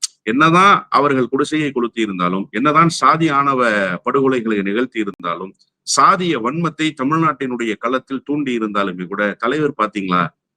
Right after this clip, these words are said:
எவ்வளவு பக்குவமா பேசியிருக்காரு, நாம அந்த தலைவர் வழி வந்து நிக்கணும் அப்படிங்கிற அந்த ஒரு மனநிலைக்கு வந்திருக்கிறாங்கல்ல, இது ஒரு புதிய மாற்றத்தை தந்திருப்பதாகத்தான் நான் கருதுறேன்.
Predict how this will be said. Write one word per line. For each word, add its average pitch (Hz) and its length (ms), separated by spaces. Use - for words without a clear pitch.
எவ்வளவு 131 280
பக்குவமா 143 520
பேசியிருக்காரு, 95 520
நாம 110 220
அந்த 110 160
தலைவர் 135 360
வழி 113 200
வந்து 113 220
நிக்கணும் 98 480
அப்படிங்கிற 110 400
அந்த 98 180
ஒரு 85 120
மனநிலைக்கு 95 500
வந்திருக்கிறாங்கல்ல, 90 640
இது 160 200
ஒரு 143 160
புதிய 180 320
மாற்றத்தை 127 500
தந்திருப்பதாகத்தான் 98 800
நான் 85 160
கருதுறேன். 98 340